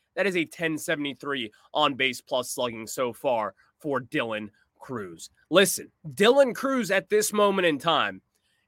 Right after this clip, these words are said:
it's not even a debate. He is the best player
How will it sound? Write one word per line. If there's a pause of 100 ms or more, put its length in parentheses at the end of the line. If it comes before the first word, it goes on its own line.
(140)
it's (180)
not
even
a
debate. (280)
He
is
the
best
player